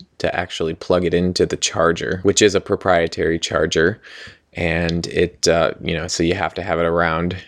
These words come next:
and then you have to put it on the charger, let it, make sure it's actually connected, and then hold the button down for five seconds until there's a little smiley face, and then the watch restarts. So we had to do that a bunch of times 'cause it kinda froze up on her.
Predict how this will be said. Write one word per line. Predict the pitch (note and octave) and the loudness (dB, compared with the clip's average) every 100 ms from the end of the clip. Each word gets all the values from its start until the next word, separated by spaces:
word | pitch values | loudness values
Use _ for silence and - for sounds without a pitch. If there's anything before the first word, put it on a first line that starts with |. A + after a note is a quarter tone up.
| - | -6
and | F2 E2+ E2+ E2+ E2 | -2 0 0 -2 -4
then | F#2+ F2 | -2 0
you | E2+ | 0
have | F#2+ - | -2 -4
to | - D#2+ D2+ D2+ - _ | 0 2 2 0 -8 _
put | - G#2+ | 2 4
it | A#2+ | 4
on | A#2 | 2
the | |
charger, | - F2+ F2+ F2+ F2 | 2 2 4 4 4
let | E2+ F2 | 6 4
it, | - - - | 2 -8 -18
make | A#1+ F2 F2 | -4 -4 2
sure | F#2 | 2
it's | E2+ - | 2 0
actually | F2 E2+ - E2 E2 D#2+ D#2+ - - | -2 -2 -2 0 0 0 -2 -8 -10
connected, | - F#2 F2 F#2+ F2 | -2 0 0 2 2
and | E2 E2 | 2 0
then | D#2+ D#2 | 0 -2
hold | E2+ F#2+ F2+ E2+ | -2 2 2 2
the | E2 | 2
button | F2 - E2+ E2+ | 2 2 0 0
down | E2 D#2 D#2+ D#2+ | 2 0 0 -4
for | - D#2 D2+ D#2 | -2 0 2 2
five | E2 C#2+ | 0 -2
seconds | - C#2+ - E2 - | -2 -6 -4 -4 -4
until | D#2 - D#2 | -6 -4 -4
there's | E2 D#2+ | -4 -6
a | E2 | -2
little | D#2+ D#2+ | -2 0
smiley | - D2+ D2 | -2 -2 -2
face, | - D2+ D2+ - | 0 0 0 -2
and | E2 | -4
then | D#2+ D#2 D2+ | -4 -4 -4
the | C2 | -4
watch | D#2 E2+ D2+ - | -2 -2 -2 -4
restarts. | - E2 - A2+ - - - - - - | -10 -4 2 4 2 -2 -12 -14 -18 -2
So | F#2+ | 4
we | G2 | 4
had | G#2 | 4
to | F#2+ | 0
do | G2 F#2 | 0 4
that | E2+ E2+ | 6 4
a | |
bunch | E2+ E2+ - | 2 0 -2
of | - | -4
times | F2 E2+ - | 0 0 0
'cause | D#2+ | -4
it | E2 | -6
kinda | D#2+ D2 | -4 -6
froze | - D#2+ D#2 E2+ | 0 0 2 2
up | D#2+ F2 | 2 2
on | F2 | 0
her. | F#2+ G#2 | 0 0